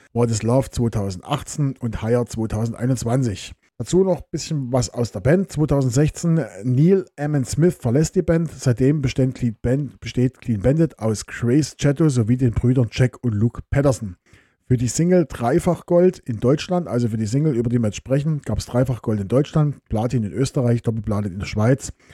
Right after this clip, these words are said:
und fünffach Platin in U K und einfach Platin in den U S A.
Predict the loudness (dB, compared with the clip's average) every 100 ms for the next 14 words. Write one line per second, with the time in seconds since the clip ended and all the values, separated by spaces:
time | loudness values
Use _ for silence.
0 | _ _ -4 -2 2 2 2 0 -2 0
1 | 0 0 -2 0 0 2 4 4 0 _
2 | -8 -6 -2 -2 -2 -4 -4 -2 -4 -6
3 | -4 -2 -2 -4 -2 2 2 0 -6 0
4 | 2